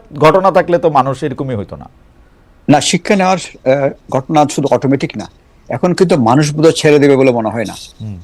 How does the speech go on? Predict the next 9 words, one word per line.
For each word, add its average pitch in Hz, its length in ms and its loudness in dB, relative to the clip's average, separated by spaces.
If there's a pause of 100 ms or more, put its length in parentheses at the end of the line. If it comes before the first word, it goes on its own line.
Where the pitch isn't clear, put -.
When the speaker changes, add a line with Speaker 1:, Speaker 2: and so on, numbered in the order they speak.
(100)
Speaker 2:
ভবিষ্যতে 131 640 2 (380)
যে 120 240 -2
কোনো 165 180 -4
নেতাকে 131 520 0 (360)
যদি 131 300 2
তার 123 240 2 (420)
সীমা 151 260 -2
অতিক্রম 135 500 -2
করে, 131 400 -4